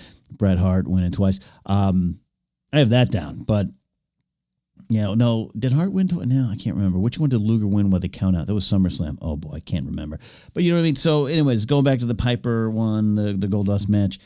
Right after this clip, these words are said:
uh, Backlot Brawl, there's, there's always been those kind of filmed matches, and it's kinda weird 'cause it exposes, um, not exposes,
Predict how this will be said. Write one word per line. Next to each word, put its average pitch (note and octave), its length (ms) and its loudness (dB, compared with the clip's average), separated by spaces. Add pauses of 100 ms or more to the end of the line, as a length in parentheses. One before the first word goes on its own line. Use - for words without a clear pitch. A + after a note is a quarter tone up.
(340)
uh, F#2 200 0
Backlot G2 480 -4
Brawl, G#2 320 -2
there's, B2 220 0
there's D3+ 200 0
always E3 260 4
been C3+ 120 2
those B2 140 2
kind A#2+ 160 0
of G#2 60 0
filmed C3 480 6
matches, G#2+ 420 2
and A2+ 100 2
it's A#2 120 -2
kinda D3+ 200 2
weird E3 200 4
'cause G#2+ 140 0
it A2+ 60 0
exposes, B2+ 840 0 (480)
um, G#2+ 680 2 (300)
not A#2 120 -4
exposes, G#2+ 580 -2